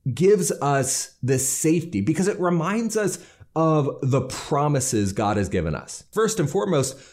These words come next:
wisdom reminds us that God is sovereign. Nothing that happens to us is a surprise to him. Even though two sparrows are sold for a penny, they cannot fall without the Father's knowledge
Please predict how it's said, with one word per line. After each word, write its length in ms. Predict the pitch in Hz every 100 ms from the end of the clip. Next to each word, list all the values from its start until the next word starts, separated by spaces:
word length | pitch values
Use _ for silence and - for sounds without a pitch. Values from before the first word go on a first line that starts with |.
| _ _ -
wisdom 500 | 131 185 156 170 143
reminds 400 | 135 131 135 135
us 180 | 127 107
that 180 | 156
God 540 | 113 117 131 127 127 -
is 640 | 117 113 113 107 101 - - _ -
sovereign. 600 | - 151 147 110 92 73 -
Nothing 460 | 113 156 165 170 156
that 140 | 147
happens 600 | 117 131 147 147 139 120 -
to 200 | 120 117
us 400 | 117 - - - -
is 200 | 156 143
a 60 |
surprise 600 | 143 135 - 131 139 143
to 80 | 143
him. 220 | 107 67
Even 240 | 123 147 151
though 300 | 147 135 131 - -
two 240 | - 190 170
sparrows 580 | - 160 156 151 135
are 120 | 131 120
sold 440 | - 156 151 -
for 100 | 139
a 60 | 120
penny, 300 | 175 170 151
they 140 | 151
cannot 280 | 156 147 -
fall 320 | 156 151 156
without 320 | 131 143 131
the 60 | 123
Father's 720 | - 139 139 131 123 - - -
knowledge 760 | 120 139 143 147 120 104